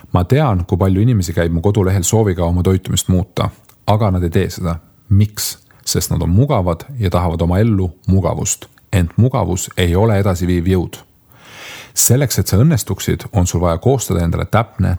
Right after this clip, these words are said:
tegevuskava. Niisama puusalt tulistama hakata pole mõtet. Kui sa näiteks tahad muuta oma toitumist tervislikuks, siis on lihtsaim viis hakata järgima toitumiskava. Mis vahe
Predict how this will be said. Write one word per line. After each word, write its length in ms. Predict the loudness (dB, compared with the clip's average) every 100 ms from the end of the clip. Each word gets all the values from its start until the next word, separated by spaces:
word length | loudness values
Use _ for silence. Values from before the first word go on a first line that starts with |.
| -2
tegevuskava. 640 | -2 -2 -6 -4 -4 -4 -10 _ _ -20 -20 -2
Niisama 480 | 2 4 2 0 0
puusalt 380 | 0 0 -2 0
tulistama 500 | 0 0 -2 -2 0
hakata 540 | -2 -2 -4 -2 -4 -6 -2
pole 180 | 0
mõtet. 500 | 2 -2 -6 -12 -16 -20 _ _ -20 -20 -10
Kui 140 | 0 2
sa 120 | 2
näiteks 260 | 0 -2 -2
tahad 220 | 0 2
muuta 240 | 0 0
oma 100 | -2
toitumist 520 | 0 -2 -2 -4 -2
tervislikuks, 680 | -2 -2 -2 -4 -4 -6 -8 -8
siis 200 | -4 0
on 180 | 0 0
lihtsaim 420 | -2 -2 0 2
viis 300 | 0 -2 -6
hakata 300 | -4 -4 -2
järgima 360 | 0 0 0 -2
toitumiskava. 720 | 0 -2 -2 -6 -4 -4 -6 -10 _ _ _ _ _
Mis 280 | 2 2 4
vahe 300 | 2 4 2